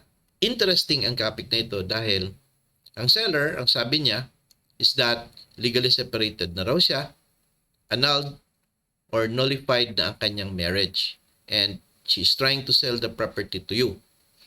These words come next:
So, mga questions dito is, anong mga dapat malaman mo bago mo bilhin ang lupa na binebenta sa'yo?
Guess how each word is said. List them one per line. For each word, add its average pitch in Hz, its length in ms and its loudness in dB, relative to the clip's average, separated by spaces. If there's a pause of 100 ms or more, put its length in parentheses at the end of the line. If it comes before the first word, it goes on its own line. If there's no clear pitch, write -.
(640)
So, 165 560 2
mga 247 320 0
questions 190 400 4
dito 131 240 -2
is, 101 320 0 (400)
anong 247 320 2
mga 175 240 2
dapat 160 240 -2
malaman 135 480 0
mo 104 240 -2 (320)
bago 147 400 0
mo 135 80 0
bilhin 127 560 2
ang 123 160 -4
lupa 131 400 0
na 104 160 -2
binebenta 110 560 0
sa'yo? 98 400 2